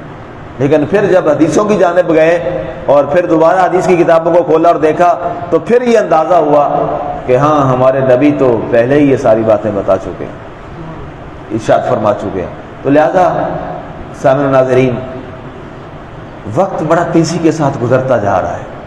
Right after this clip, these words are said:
और वो वक्त बड़ा करीब होता चला जा रहा है।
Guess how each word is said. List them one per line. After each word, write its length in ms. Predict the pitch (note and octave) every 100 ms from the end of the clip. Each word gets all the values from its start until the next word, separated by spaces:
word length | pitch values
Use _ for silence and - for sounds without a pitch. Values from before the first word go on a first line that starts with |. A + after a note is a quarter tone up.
| - - - - - - - - - - - - - - - - -
और 120 | D#3
वो 160 | E3 D#3+ E3+
वक्त 100 | F#3+
बड़ा 260 | E3+ F#3+ G3
करीब 460 | G3+ G#3 A3+ G#3
होता 220 | G3+ G3+
चला 240 | F3+ E3+ D#3
जा 180 | D3 A#2+
रहा 120 | A2+
है। 420 | - - -